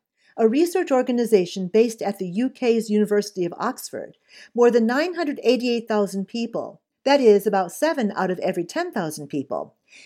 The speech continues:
have been diagnosed with covid nineteen on the Chinese mainland by September twenty-seventh, twenty twenty-two.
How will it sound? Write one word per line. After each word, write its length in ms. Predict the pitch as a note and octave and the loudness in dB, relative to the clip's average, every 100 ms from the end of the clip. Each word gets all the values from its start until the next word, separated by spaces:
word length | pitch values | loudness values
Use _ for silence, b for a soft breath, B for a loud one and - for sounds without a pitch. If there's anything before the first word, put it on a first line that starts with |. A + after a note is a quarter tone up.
| B | B
have 180 | B3+ A#3 | 2 2
been 140 | A3+ | 2
diagnosed 680 | B3+ C#4 E4+ A#3 A3+ A3+ - | 2 2 0 -2 -4 -4 -6
with 140 | G#3 | -6
covid 340 | - B3+ C#4+ | -2 0 0
nineteen 580 | A#3 A#3 A#3 A3+ G3 F3+ - | -4 -4 -6 -6 -6 -6 -6
on 160 | F#3+ | -4
the 60 | F#3+ | -4
Chinese 500 | - B3 A#3+ A3+ G#3+ | -6 -4 -2 -2 -2
mainland 540 | A3+ B3+ G3+ C#3+ C#3 b b | -2 -2 -4 -6 -12 b b
by 140 | - G#3+ | 0 0
September 440 | A#3 A3+ D4 D#4+ | 0 -4 -6 -6
twenty-seventh, 800 | D#4 D4 C4 A3+ B3+ G#3+ C3 - | -6 -6 -6 -6 -6 -6 -12 -20
twenty 300 | - F3+ F3 | -12 -10 -10
twenty-two. 760 | - E3 D3+ - A3+ D#3+ - | -10 -12 -12 -10 -6 -4 -6